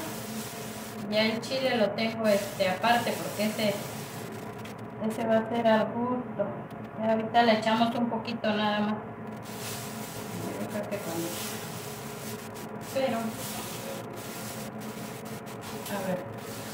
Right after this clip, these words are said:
voy a sacar aquí un poquito de, de cada cosa para ya hacer el otro ahí.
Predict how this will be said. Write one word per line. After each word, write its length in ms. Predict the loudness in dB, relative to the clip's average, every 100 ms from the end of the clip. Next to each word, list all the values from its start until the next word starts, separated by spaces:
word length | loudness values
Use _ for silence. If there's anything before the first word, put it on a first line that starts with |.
| -6
voy 220 | -4 0 0
a 60 |
sacar 380 | 0 -2 -2 0
aquí 340 | 0 0 -2 -2 -4 -6 -8 -8 -10 -10 -10 -8 -10 -8 -8 -8
un 240 | -6 -6
poquito 340 | -4 -6 -2 -2 0
de, 120 | -2 -4 -6 -8 -10 -10 -8 -8 -8 -8 -8 -6 -8 -8 -8 -6 -6 -6 -6 -6 -6 -6 -6 -6 -8 -8 -8 -8 -6
de 60 | -4 -2
cada 300 | 4 4 4
cosa 340 | 4 4 4
para 160 | 4 4
ya 220 | 4 2
hacer 260 | 0 -2 0
el 200 | 0 0
otro 300 | 0 0 2
ahí. 380 | 4 6 4